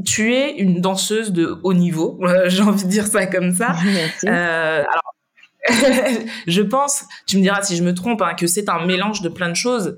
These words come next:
Speaker 1: Euh, moi, je pense pas qu'on, alors oui, il y a des gens qui naissent peut-être avec un don, mais que ça se travaille, que c'est beaucoup de travail et aussi une part de chance pour arriver au niveau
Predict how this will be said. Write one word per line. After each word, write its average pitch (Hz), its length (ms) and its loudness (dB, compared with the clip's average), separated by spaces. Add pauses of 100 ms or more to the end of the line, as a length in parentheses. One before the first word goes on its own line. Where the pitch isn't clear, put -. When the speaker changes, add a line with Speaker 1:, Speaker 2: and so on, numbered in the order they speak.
Speaker 1:
Euh, 143 300 -2
moi, 175 100 -2
je 180 140 -2
pense 180 220 -4
pas 214 180 -2
qu'on, 175 300 -6 (340)
alors 156 160 -2
oui, 196 140 2
il 151 100 -4
y 160 40 2
a 156 40 0
des 151 120 -2
gens 175 180 -2
qui 160 680 -8
naissent 180 240 0
peut-être 180 280 -4
avec 143 260 -4
un 139 260 -6 (320)
don, 202 240 2 (280)
mais 151 160 -2
que 147 80 -4
ça 160 140 -2
se - 100 -8
travaille, 190 540 -2 (240)
que - 80 -10
c'est 165 140 0
beaucoup 180 220 -2
de 214 40 -8
travail 190 440 -2
et - 20 2
aussi 170 240 0
une 170 100 -4
part 175 160 -2
de 160 100 -4
chance 214 360 -4
pour 160 140 0
arriver 156 260 -2
au 170 80 4
niveau 170 420 -2